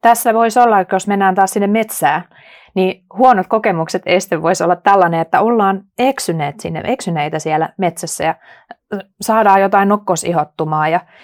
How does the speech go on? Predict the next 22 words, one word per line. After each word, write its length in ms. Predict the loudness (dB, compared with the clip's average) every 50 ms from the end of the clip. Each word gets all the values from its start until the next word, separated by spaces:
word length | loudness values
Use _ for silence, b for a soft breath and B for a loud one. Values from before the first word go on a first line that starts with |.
| b b b b b
<laughs> 400 | -8 -6 -2 -2 -2 -2 -2 0
ja 200 | 2 2 2 2 B B B B B B B B B -4 0 0
tota, 280 | 0 2 4 4 4 2 B B B B 0
yritetään 600 | 2 2 4 2 2 2 4 4 4 4 2 -2 b b b b b b -8 2 4
välttää, 720 | 6 6 8 6 4 2 -2 _ -2 0 2 2 0 -2 -4 _ -6
että 200 | -6 -6 -6 _ _ _ _
men-, 240 | -4 -2 -2 -2 0 0
ei 140 | 0 0 2
mennä 360 | 2 2 2 0 0 -2 -4 -10 _ _ _ _ _
siitä 300 | -2 2 2 4 4 2
paikasta, 360 | 2 0 0 0 -4 -4 -2
mistä 220 | -2 -2 -2 -2 -4
se 200 | -2 -2 -4 -6 _ _ -2
nokkose-, 440 | -2 -2 0 -2 0 0 2 0 2
mistä 280 | 2 0 2 2 2
ne 100 | 2 4
nokkoset 380 | 2 2 2 0 0 -2 0 0
mua 120 | 0 0
pisteli, 420 | 2 0 0 0 0 -2 -2 -2 -4
niin 140 | -4 -6
enää 220 | -4 -2 -2 -2 -2
uudestaan. 580 | -2 -2 -2 -2 -2 -4 -4 -4 -4 -4 -4